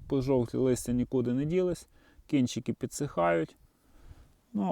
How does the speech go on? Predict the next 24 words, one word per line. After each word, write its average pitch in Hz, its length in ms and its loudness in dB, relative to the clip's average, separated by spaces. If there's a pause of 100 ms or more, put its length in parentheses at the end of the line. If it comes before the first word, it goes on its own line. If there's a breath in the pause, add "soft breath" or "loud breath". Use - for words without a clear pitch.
але 143 180 8
й 139 40 4
скажу, 147 360 4
що - 160 0
в 131 40 4
нас 127 200 2
холодно. 113 440 4
Зараз 131 400 4
на 117 80 0
сонці 120 480 -2 (1700)
десь 104 320 4
одинадцять 107 540 2
градусів, 135 560 2
в - 60 -10
тіньку 110 400 0
вісім, 139 380 4 (720 soft breath)
в 104 100 -4
день, 139 340 4 (280)
е, 113 360 2
а 107 80 6
вночі 135 720 4 (260)
один-два 107 600 4
градуса 107 500 2
тепла. 92 400 -6